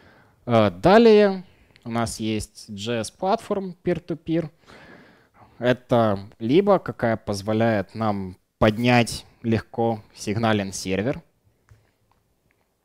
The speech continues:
особо не заморачивая себя мудростями Node.js, и либо Node V P R T C. Тоже для того, чтобы не заморачивать себя мудростями сигнален сервера.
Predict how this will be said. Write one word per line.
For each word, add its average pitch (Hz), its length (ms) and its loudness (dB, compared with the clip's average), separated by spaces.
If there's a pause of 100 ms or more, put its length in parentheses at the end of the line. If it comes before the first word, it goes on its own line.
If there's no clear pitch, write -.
(280)
особо 113 360 0
не 110 120 -2
заморачивая 107 640 -2
себя 101 260 -8
мудростями 101 560 -10
Node.js, 98 600 -10 (540)
и 202 360 0 (1000)
либо 135 360 2
Node 123 300 -2
V 113 100 -2
P 117 100 -4
R - 60 -6
T 104 140 -8
C. - 280 -12 (640)
Тоже 139 240 0
для 110 140 2
того, 123 180 -2
чтобы 110 220 -10
не 104 60 -6
заморачивать 110 540 -6
себя 113 460 -4 (380)
мудростями 104 680 -6 (1300)
сигнален 113 460 -2
сервера. 85 420 -6